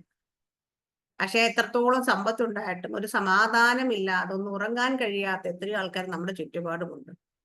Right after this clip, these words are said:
ഹല്ലേലൂയ. പണ്ടൊക്കെ എന്റെ ബ്രദർ ഇടയ്ക്ക് പണ്ട് പറഞ്ഞിട്ടുണ്ട്. ഹല്ലേലൂയ.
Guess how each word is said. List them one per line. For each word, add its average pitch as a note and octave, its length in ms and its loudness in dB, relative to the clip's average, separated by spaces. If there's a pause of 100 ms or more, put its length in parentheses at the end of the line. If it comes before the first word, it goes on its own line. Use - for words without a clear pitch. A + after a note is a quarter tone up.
(800)
ഹല്ലേലൂയ. F#3 680 2 (320)
പണ്ടൊക്കെ G#3 280 2
എന്റെ G3 340 0 (360)
ബ്രദർ F#3 420 0
ഇടയ്ക്ക് F#3+ 280 0
പണ്ട് F3 220 -2
പറഞ്ഞിട്ടുണ്ട്. E3+ 560 -8
ഹല്ലേലൂയ. E3+ 360 -8